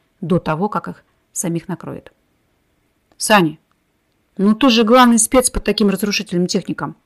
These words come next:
не унимался Вертер. «Тебе этот вирус обезвредить, расплюнуть». «Да, я не сомневаюсь, что смогу его уничтожить». Сабин поднял усталые глаза на защитника.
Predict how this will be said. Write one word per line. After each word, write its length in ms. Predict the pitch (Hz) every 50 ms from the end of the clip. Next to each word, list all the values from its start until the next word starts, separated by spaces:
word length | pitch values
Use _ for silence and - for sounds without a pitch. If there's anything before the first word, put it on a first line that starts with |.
| _ _ _ _ _ _ _ -
не 100 | 180 175
унимался 460 | 165 175 170 170 165 160 - - 170
Вертер. 340 | 160 156 - - 139 - _ _ _ _ _ _ _ -
«Тебе 280 | - 254 233 262 277
этот 200 | 262 262 254 247
вирус 320 | 247 254 262 247 233 - 247
обезвредить, 580 | 220 233 220 240 240 254 226 208 202 - - _ _
расплюнуть». 640 | - - - - - - 233 254 185 156 143 - - _ _ _ _ _ _ _ _ _ _ _ _ _ _ _ _ _ _ _ _ _ _ _ _ _ -
«Да, 480 | 175 160 156 147 143 202 240 269 285 277
я 180 | 233 196 214
не 100 | 214 220
сомневаюсь, 520 | 214 - 226 220 226 233 269 311 311 247 -
что 140 | - -
смогу 280 | 156 - 185 180 160 175
его 120 | 165 151
уничтожить». 580 | 160 160 156 - - - 156 147 151 - - _ _ _ _ _ _ _ _ _ _ _ _ _ _
Сабин 400 | - - - 190 170 175 180 165
поднял 340 | - 185 180 160 170 170 -
усталые 440 | - 185 - - 185 175 165 165 165
глаза 280 | 160 160 175 170 175 196
на 80 | 180
защитника. 580 | 160 151 156 - - - - - 156 - - -